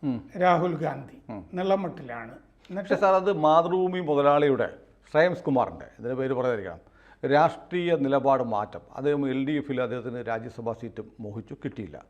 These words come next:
Speaker 1: യു ഡി എഫിലേക്ക് പോകാൻ ഒരുങ്ങുകയാണ്. അതിൻ്റെ ഭാഗമായുള്ള കളമൊരുക്കലാണ് എന്ന് പറയുന്നുണ്ട്.
Speaker 2: ഉം. അതെ, അദ്ദേഹത്തിന് അദ്ദേഹത്തിൻ്റെ രാഷ്ട്രീയം നോക്കണം. അദ്ദേഹം യു ഡി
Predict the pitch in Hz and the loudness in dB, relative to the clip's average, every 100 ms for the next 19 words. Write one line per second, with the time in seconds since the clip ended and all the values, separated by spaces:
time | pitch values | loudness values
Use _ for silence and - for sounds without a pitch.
0 | _ _ - - 135 170 170 170 - 139 | _ _ -20 -4 0 2 4 2 2 -4
1 | 135 120 110 113 120 123 107 107 92 80 | -4 -4 -4 -4 -8 -12 -10 -12 -12 -14
2 | - - - 147 156 185 180 135 110 120 | -20 -18 -2 0 0 0 0 0 -2 0
3 | 135 131 104 101 104 101 113 - 131 123 | 2 0 -4 -6 -8 -8 -10 -4 -4 -2
4 | 139 135 135 104 110 - 151 143 127 120 | -2 -4 -4 -4 -6 -10 -8 -6 -6 -8
5 | 107 82 - - - - _ _ _ _ | -10 -16 -20 -20 -20 -20 _ _ _ _
6 | _ _ 247 277 233 202 220 175 160 165 | _ _ -4 0 0 0 -2 -4 -2 0
7 | 190 180 214 226 240 247 196 196 214 214 | 0 0 -2 0 0 0 0 0 0 0
8 | 214 233 247 226 226 247 240 220 208 208 | -2 0 2 0 -2 -4 -2 -2 -2 -4
9 | 208 220 196 190 214 208 202 196 | -4 -4 -4 -4 -6 -6 -6 -4